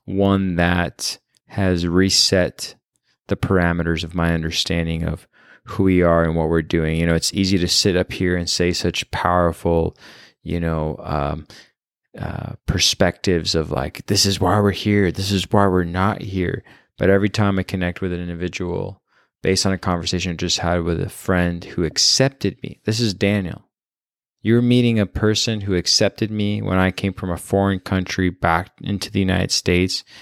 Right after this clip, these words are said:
And that's all that was. I never was like, "That guy showed me how to, like,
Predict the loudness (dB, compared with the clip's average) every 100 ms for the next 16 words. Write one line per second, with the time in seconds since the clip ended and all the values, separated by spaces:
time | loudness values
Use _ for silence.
0 | _ -6 0 2 4 2 -2 -4 -4 -4
1 | -8 -2 0 0 0 0 0 -2 -6 -20
2 | -20 _ 0 2 2 2 0 0 0 0
3 | 0 -2 -4 -4 -4 -4 -6 -8 -14